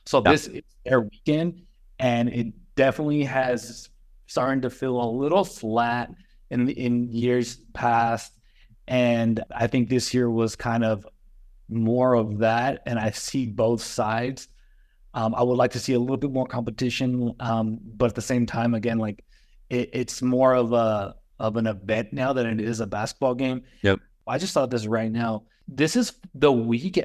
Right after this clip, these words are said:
Speaker 1: after the Super Bowl, which is such a big event, especially here in the States.
Speaker 2: Yep.
Speaker 1: You get your Super Bowl parties. You're, it, it's a huge
Speaker 2: Yep.
Speaker 1: event, and have to follow that. You've already seen all the brands activate. Now they gotta activate again. I just feel like everyone's tired 'cause you,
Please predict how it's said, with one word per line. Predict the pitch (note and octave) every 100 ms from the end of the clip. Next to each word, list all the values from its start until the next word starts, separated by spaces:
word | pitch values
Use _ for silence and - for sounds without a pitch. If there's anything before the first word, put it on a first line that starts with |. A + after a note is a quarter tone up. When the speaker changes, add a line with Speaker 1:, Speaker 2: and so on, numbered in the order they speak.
| -
Speaker 1:
after | A2+ A#2+ D3+
the | C3
Super | G#2+ A#2+ A#2
Bowl, | B2 C#3+ D3
which | B2+
is | C3+
such | - D3
a | -
big | C3 G#2 A#2 A#2 B2 B2+ - _ _ -
event, | A#2 G#2+ A#2 A2
especially | - - A#2 C3
here | A#2 A#2+
in | A#2
the | A2
States. | - G2+ G#2+ C#3 - - -
Speaker 2:
Yep. | A#2 A2
Speaker 1:
You | A#2
get | B2+ - - C#3
your | A#2+ A#2 -
Super | - D3+ C#3+
Bowl | B2+
parties. | A2+ B2 A2+ G#2+ A2
You're, | A#2+ A#2+
it, | - B2 A2+
it's | A#2 -
a | -
huge | - C#3 C3
Speaker 2:
Yep. | G#2+
Speaker 1:
event, | B2+ -
and | C3 -
have | C#3 -
to | F3
follow | - - A2+ B2 D#3 F3
that. | F#3+ G3 G#3 - - - - - - _ -
You've | C#3+ C#3+
already | C#3 D#3
seen | D3 D#3+ D3
all |
the | C#3
brands | B2+ C3+ C3+
activate. | C3 C3+ C3+ A#2+ A#2+ A#2+
Now | B2
they | C3+
gotta | B2 A#2+
activate | B2 B2+ C3 C3+
again. | A#2+ A2+ B2+
I | C3
just | C#3 E3
feel | F#3+
like | F#3+
everyone's | D3+ B2 C#3+ C#3 A#2+ -
tired | - A2+ A2+ D3
'cause | D3
you, | A#2